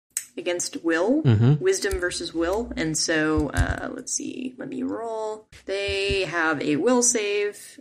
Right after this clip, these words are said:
Speaker 1: Uh, can, if they can make a nineteen, which I'm guessing they can't 'cause they're zombies, then they take one D ten plus four damage.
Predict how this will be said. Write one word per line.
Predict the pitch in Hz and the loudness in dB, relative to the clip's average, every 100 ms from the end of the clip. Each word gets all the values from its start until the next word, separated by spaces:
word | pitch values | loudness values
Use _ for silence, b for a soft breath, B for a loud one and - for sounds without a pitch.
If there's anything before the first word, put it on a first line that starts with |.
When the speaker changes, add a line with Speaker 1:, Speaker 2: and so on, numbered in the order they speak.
| - | -4
Speaker 1:
Uh, | 151 143 127 - | 0 0 0 -4
can, | 175 151 | -6 -2
if | 156 151 | -2 0
they | 165 151 | 2 2
can | 147 156 139 135 | 0 -2 -2 0
make | 165 175 | 0 0
a | |
nineteen, | 165 156 - - 208 196 | 0 -2 -4 -6 -6 -4
which | 156 | -2
I'm | 135 | -4
guessing | 135 - 190 151 | -2 -2 -2 -2
they | 120 | -4
can't | - 170 - | -4 -8 -8
'cause | - 127 | -6 -8
they're | - 117 | -8 -8
zombies, | 127 143 202 285 339 - - - | -4 -2 0 0 0 -2 -2 -2
then | - 160 151 175 254 277 262 - | 0 0 2 4 6 6 4 0
they | - - 240 | 0 4 4
take | 240 220 214 | 4 6 6
one | 202 | 6
D | 196 | 2
ten | 190 190 | -2 -4
plus | 180 175 | -6 -4
four | 165 | -2
damage. | 151 123 - - - | -2 -4 -4 -6 -8